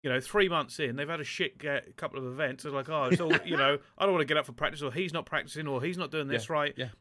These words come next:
Speaker 1: And I'm like, "Well," and this is, this is kind of painting a brush over everybody, but it's something I've always believed. I don't know how coachable players are right now because they aren't used to being coached.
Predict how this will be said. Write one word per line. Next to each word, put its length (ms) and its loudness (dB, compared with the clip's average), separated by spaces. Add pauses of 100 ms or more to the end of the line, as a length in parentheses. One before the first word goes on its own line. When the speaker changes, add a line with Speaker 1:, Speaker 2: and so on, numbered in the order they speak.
(100)
Speaker 1:
And 80 -2
I'm 100 0
like, 260 0
"Well," 280 2 (920)
and 280 -2
this 260 -4
is, 380 -6 (480)
this 120 -8
is 320 -6 (640)
kind 140 -10
of 60 -20
painting 420 -6
a 60 -8
brush 400 -4
over 240 -4
everybody, 380 -8
but 120 -10
it's 220 -14 (400)
something 180 -4
I've 60 -2
always 180 -2
believed. 480 -10 (800)
I 200 10
don't 340 4
know 140 0
how 180 0
coachable 500 -4
players 340 -4
are 220 2
right 180 -6
now 160 -6
because 220 -6
they 100 2
aren't 240 0
used 220 -4
to 40 -10
being 260 -6
coached. 480 -10